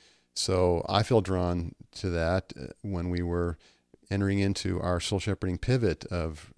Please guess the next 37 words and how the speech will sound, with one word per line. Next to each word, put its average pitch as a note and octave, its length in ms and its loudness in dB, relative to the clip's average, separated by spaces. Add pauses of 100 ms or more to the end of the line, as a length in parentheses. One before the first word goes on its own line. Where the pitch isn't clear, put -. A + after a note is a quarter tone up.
(140)
um, E2 360 -8
becoming G2 340 0
an F#2+ 80 0
organization F2+ 680 0
with E2 120 -4
a A2 40 -10
staff F#2+ 680 -2
and D#2 320 -6 (420)
not F2 140 -2
only F#2 200 0
reaching F2+ 360 0
pastors F#2+ 440 -2
and F2 100 -2
leaders, F#2 360 0
but - 160 -4
their F#2+ 120 2
people, F2 540 2 (260)
and F2+ 120 -4
hel-, A2+ 160 2
and F2 320 0 (120)
partnering A2+ 380 4
with B2 320 4 (340)
pastors F#2+ 440 0
and F#2 100 -2
leaders F2+ 340 -2
to - 120 -6
reach G2+ 260 2
their G2 120 0
people. G2 520 0 (360)
So F2 360 -2
churches G#2 480 4
and, F2+ 340 -2
um, F2+ 460 -6
mission G#2+ 540 2
networks G2 500 0
and G2 80 -2
organizations, F#2 960 -4